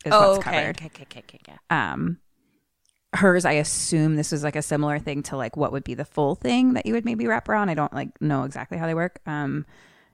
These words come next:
Speaker 1: but it's not. It's just, like, caped out.
Speaker 2: Got it.
Speaker 1: And then she literally has, like,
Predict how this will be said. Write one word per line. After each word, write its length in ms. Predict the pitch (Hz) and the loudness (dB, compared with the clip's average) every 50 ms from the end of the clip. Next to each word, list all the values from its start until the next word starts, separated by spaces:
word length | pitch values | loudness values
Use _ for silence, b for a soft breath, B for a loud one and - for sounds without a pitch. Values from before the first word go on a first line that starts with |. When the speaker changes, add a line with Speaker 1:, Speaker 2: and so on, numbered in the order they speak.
| b b _ | b b _
Speaker 1:
but 380 | - 165 160 160 143 131 - - - | -2 2 2 2 4 2 -2 -4 -8
it's 200 | 147 - - - | -12 -12 -4 0
not. 280 | 143 147 131 113 - - | 2 2 2 2 0 -4
It's 220 | - 156 - - - | -6 -8 -8 -8 -10
just, 320 | - 127 113 - - - | -10 -10 -10 -10 -12 -12
like, 140 | 120 - _ _ - | -14 -14 _ _ -16
caped 260 | - - - - - | -14 -14 -14 -12 -12
out. 160 | - - - - _ - | -12 -12 -12 -12 _ -6
Speaker 2:
Got 160 | - 156 - - _ _ | -4 -4 -6 -6 _ _
it. 60 | _ _ _ _ _ _ _ _ _ _ _ - - | _ _ _ _ _ _ _ _ _ _ _ -6 -2
Speaker 1:
And 100 | 165 156 | 0 0
then 80 | 151 | 0
she 160 | 147 - 170 147 | 0 0 0 0
literally 300 | 156 143 147 147 139 135 | 2 2 2 0 0 -2
has, 180 | 131 127 127 135 | -4 -6 -6 -6
like, 260 | 135 120 - - | -6 -8 -8 -12